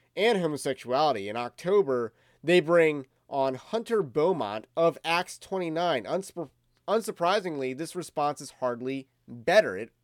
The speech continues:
arguably is worse. And I want you to comment below whether this is worse than Andy S-, or J D Greear's response. Whereas J D Greear's article was a gaslight on both the history of Andy Stanley and his orthodoxy on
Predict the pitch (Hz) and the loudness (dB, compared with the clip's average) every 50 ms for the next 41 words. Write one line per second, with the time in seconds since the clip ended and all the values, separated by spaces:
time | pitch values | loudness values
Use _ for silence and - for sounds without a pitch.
0 | _ - 160 180 233 269 247 226 220 175 175 170 156 139 120 107 104 107 113 123 | _ -2 0 2 2 2 0 -4 -6 -6 -4 -4 -2 -2 -4 -6 -8 -8 -4 -4
1 | 127 104 85 - - - - - - - _ _ _ _ _ _ - 151 160 180 | -2 -4 -4 -10 -12 -12 -12 -12 -14 -16 _ _ _ _ _ _ -4 0 2 4
2 | 233 247 - - 233 190 - - - 180 185 190 190 180 - - 170 165 165 165 | 4 2 2 -2 -6 -6 -8 -6 -4 -2 -2 0 0 -2 -2 0 4 4 6 6
3 | 160 151 147 143 143 135 127 120 165 202 196 - 190 151 135 123 143 160 165 147 | 6 4 2 0 -2 -4 -4 0 0 0 0 -2 -8 -12 -6 -2 0 0 0 -2
4 | - 147 131 131 135 139 135 123 - - - _ _ - 151 131 120 117 113 - | -4 -6 -4 -2 -2 -4 -4 -8 -10 -14 -18 _ _ -4 -2 -2 -2 -4 -6 -10
5 | _ _ - - 156 165 151 147 131 123 123 139 156 175 185 180 135 110 101 90 | _ _ -8 -4 -2 -2 -2 -2 -4 -6 -4 0 2 2 2 0 -2 -6 -14 -16
6 | - - - 95 85 - - - - - - - _ _ _ _ _ _ _ _ | -14 -14 -14 -14 -14 -16 -20 -20 -20 -20 -20 -20 _ _ _ _ _ _ _ _
7 | _ _ _ _ _ - 170 180 190 185 151 135 127 151 190 233 262 262 226 156 | _ _ _ _ _ 0 4 4 4 4 4 0 0 2 2 4 4 2 -2 -4
8 | 123 139 156 196 254 285 294 285 226 - - - 147 143 135 127 123 - 117 113 | -4 -2 0 0 0 0 -2 -4 -4 -6 -2 0 2 2 2 0 -2 -4 -4 -2
9 | 113 131 143 160 160 143 147 139 123 104 139 147 160 190 226 226 - 156 135 127 | -2 0 0 0 0 0 -2 -2 -4 -2 0 2 2 2 2 0 -2 -2 -2 0
10 | 127 127 131 135 135 120 139 139 131 - 131 131 151 202 226 - - 208 196 175 | 0 2 0 0 0 -2 -2 -2 -2 -2 -2 0 0 0 -2 -2 -2 -2 0 0
11 | 156 151 156 151 151 143 131 - - 147 147 156 156 151 151 147 - 139 151 170 | 0 0 -2 -2 -2 -6 -8 -8 -6 -4 -4 -2 -2 -4 -4 -4 -4 -4 -2 -2
12 | 190 180 165 170 165 143 151 165 175 165 156 135 135 131 135 131 - - 135 123 | -2 -2 -4 -6 -4 -2 -2 -2 -2 -2 -2 0 0 0 0 -2 -6 -6 -6 -4
13 | 117 120 117 117 | -4 -6 -6 -8